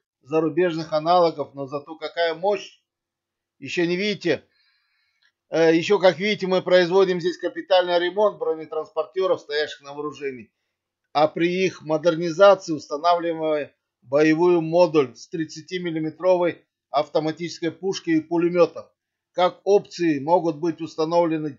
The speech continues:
тепловизор для вождения ночью в условиях естественной освещённости, камеры заднего обзора,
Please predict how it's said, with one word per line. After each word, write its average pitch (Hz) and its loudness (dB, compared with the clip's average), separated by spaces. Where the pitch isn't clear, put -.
тепловизор 165 -2
для 165 4
вождения 156 0
ночью 170 -2
в 160 -16
условиях 160 -2
естественной 156 -8
освещённости, 143 -8
камеры 185 4
заднего 151 0
обзора, 160 2